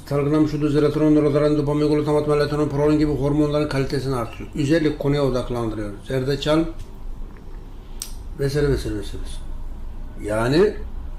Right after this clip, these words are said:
en güzelini, en iyisini yapmaya çalışıyoruz ve yapıyoruz. Hamdolsun. Bakalım Amazon'da ne yapmış Avrupalı, Amerikalı? Biz bunu yaparken onlar ne yapmış?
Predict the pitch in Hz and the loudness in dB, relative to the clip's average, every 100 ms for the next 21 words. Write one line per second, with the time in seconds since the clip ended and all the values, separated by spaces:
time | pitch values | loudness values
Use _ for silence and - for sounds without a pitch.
0 | - - - - - - - 139 139 139 | -10 -10 -10 -10 -12 -10 -2 2 4 4
1 | 101 104 110 104 104 139 - 135 139 113 | 2 -2 -2 0 0 -2 -4 -2 0 0
2 | - 131 110 95 - 120 123 120 120 117 | -4 -4 -4 -4 -4 -6 -4 -4 -4 -2
3 | 180 202 170 143 - 139 113 - 107 120 | -2 0 2 0 0 -2 -4 -6 -6 -2
4 | 120 110 - 104 131 175 196 226 - - | -2 -4 -6 -4 -2 2 4 4 0 -10
5 | - - - - 151 165 160 160 156 160 | -12 -12 -12 -4 0 2 2 4 4 4
6 | 165 156 143 117 117 107 - 120 117 107 | 4 4 2 0 -4 -4 -4 -2 -2 -2
7 | 113 117 110 107 101 107 131 208 - - | -2 -2 -2 -4 -6 -4 -4 -4 -4 -6
8 | - - - - - - - - - - | -6 -6 -8 -10 -10 -10 -10 -10 -10 -10
9 | - - 147 147 151 151 143 151 143 156 | -8 -2 0 2 4 4 4 0 0 0
10 | 165 147 147 147 131 135 165 | -2 -2 -2 -2 -2 -4 -6